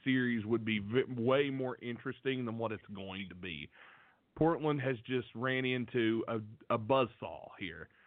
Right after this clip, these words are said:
and it's amazing that they did what they did. They beat Oklahoma City. I didn't think they would. They beat Denver. I didn't think they would. I don't think they're gonna beat Golden State, and that's just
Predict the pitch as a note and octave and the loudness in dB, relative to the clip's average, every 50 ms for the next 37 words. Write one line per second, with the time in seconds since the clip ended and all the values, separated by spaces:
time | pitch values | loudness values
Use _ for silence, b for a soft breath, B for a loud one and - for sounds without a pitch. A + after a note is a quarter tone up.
0 | b b b - A#2 C3 C3+ C3 C#3 C3 C3+ C#3 C#3+ D#3 D#3 C#3 C#3+ C#3 C3 B2 | b b b -2 0 0 2 2 2 2 4 4 4 4 4 2 2 0 0 0
1 | A#2+ A#2+ A#2+ A#2+ A#2 B2+ C3 B2 A#2+ A2+ G#2 G#2+ G#2 G2 F#2+ A2+ A2 G2+ G2+ G#2+ | 0 -2 -2 -2 0 -2 -2 0 -2 -2 -2 -2 -2 -2 0 -2 -2 0 0 -2
2 | A2 G#2+ G2+ G2 B2+ B2+ C3+ D#3 D#3 - _ _ _ _ - - C3 C3+ C3 C#3 | -2 -2 -2 0 0 2 2 2 -2 -6 _ _ _ _ -2 0 0 2 2 2
3 | C3 C#3 C3 C3 A2+ - - B2 A2 G2 F2+ F2 - - A2+ B2 B2+ A#2+ A2 - | 2 2 2 0 0 2 2 2 2 2 0 -6 -4 -2 0 0 0 0 -2 -2
4 | A#2 A2 F#2+ F2+ G#2+ G2+ F#2 F#2+ F2+ D2 - - G#2 A2 A#2 A#2+ A#2 A#2 C3 C3+ | -4 -4 -2 -2 -2 -2 -2 -4 -6 -8 -10 -12 -2 2 2 4 4 6 4 4
5 | - G#2+ A2 C3 C3+ B2+ A2 F#2+ F#2 F2 - _ _ - A#2 C3+ C3 A#2+ A2 - | 4 2 4 4 4 4 2 -2 -4 -6 -8 _ _ 0 2 2 2 2 0 -2
6 | B2+ B2 A2 A2+ A2 G#2 G2 G#2 G#2 G2 F2+ F2 F2 b b b b b b b | -2 -4 -2 -2 -2 -2 0 -2 -2 -2 -4 -6 -10 b b b b b b b
7 | b b b _ _ - G2 G#2+ A2 G2 A#2 A#2+ G#2+ - A2 G#2 G2+ G#2 G#2 G#2+ | b b b _ _ 0 0 2 4 4 4 4 4 2 0 -2 -2 -2 -2 -4
8 | G#2+ G2 F#2+ F#2+ - - F2 E2+ - - - _ - - - - - - G#2 G#2 | -4 -4 -4 -6 -6 -6 -10 -10 -12 -14 -14 _ -8 -8 -8 -8 -8 -6 -2 0
9 | G#2 G#2 G#2 - - G#2 G2 F#2 | 0 0 0 0 0 0 0 0